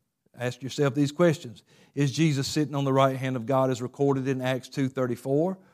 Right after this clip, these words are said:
Or is Jesus standing on the right hand of God as recorded in Acts seven fifty-five?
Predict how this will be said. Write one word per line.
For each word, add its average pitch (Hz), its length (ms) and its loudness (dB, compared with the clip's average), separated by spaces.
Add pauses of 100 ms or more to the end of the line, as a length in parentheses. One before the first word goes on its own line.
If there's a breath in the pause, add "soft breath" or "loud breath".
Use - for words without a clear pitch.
(140 soft breath)
Or 147 220 4
is 135 80 -2
Jesus 135 340 0
standing 190 460 2
on 131 100 0
the 127 80 0
right 131 200 0
hand 127 180 -6
of 117 100 -6
God 123 300 -2
as 127 160 -6
recorded 127 380 -2
in 127 160 -4
Acts 120 280 -6
seven 120 240 -8
fifty-five? 113 800 -6